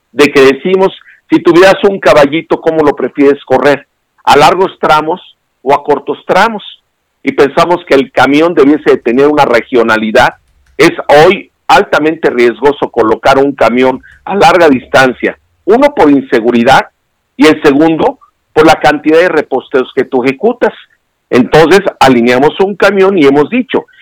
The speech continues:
ese camión si corre a cincuenta y cinco kilómetros promedio, tiene altas de ochentas, noventas, bajas de siete kilómetros por hora y me da un promedio de movilidad de cincuenta y cinco. Por nueve horas que yo asumo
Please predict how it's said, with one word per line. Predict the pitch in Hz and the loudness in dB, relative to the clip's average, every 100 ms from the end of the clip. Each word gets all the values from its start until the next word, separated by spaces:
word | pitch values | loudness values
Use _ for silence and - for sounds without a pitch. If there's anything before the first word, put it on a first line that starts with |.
| _ | _
ese | - 151 214 | -2 0 2
camión | 190 185 185 196 - | 2 2 2 2 0
si | 139 | -2
corre | - 160 165 | 2 2 2
a | 143 | 0
cincuenta | 135 120 120 117 113 | -4 -2 -2 -2 -4
y | - | -4
cinco | 165 185 147 | -6 -2 -2
kilómetros | 139 131 147 156 135 - | 2 2 4 2 0 0
promedio, | 123 120 139 120 110 - - _ _ _ _ _ _ - | 0 2 2 2 2 0 -6 _ _ _ _ _ _ -6
tiene | - 160 160 | 0 4 4
altas | 160 165 160 | 4 2 0
de | 127 120 | 2 0
ochentas, | - 151 147 117 196 - | 2 2 2 0 -2 -2
noventas, | 113 127 139 135 214 - _ _ | 0 0 0 0 -2 -4 _ _
bajas | 123 156 156 143 | -2 0 2 -2
de | 123 123 | -2 -4
siete | 143 - | -4 -4
kilómetros | - 123 123 127 135 - | -6 -2 -2 -2 -6 -2
por | 190 | 0
hora | 180 139 156 - _ - | 2 2 0 -6 _ -6
y | 147 | 0
me | 165 | 2
da | 180 | 4
un | 196 | 2
promedio | 190 156 147 165 | -2 -2 0 0
de | 165 | 0
movilidad | 135 120 131 139 | -2 -2 0 0
de | - | -2
cincuenta | 120 113 107 107 98 | -10 -8 -6 -6 -8
y | |
cinco. | - 101 - - - - - _ | -8 -14 -14 -20 -20 -20 -20 _
Por | 156 160 | 0 2
nueve | 190 202 | 2 4
horas | 185 196 185 - | 4 4 0 -2
que | 147 | -8
yo | 131 170 | -2 -2
asumo | 160 - 247 233 139 | -4 -8 -10 -6 -6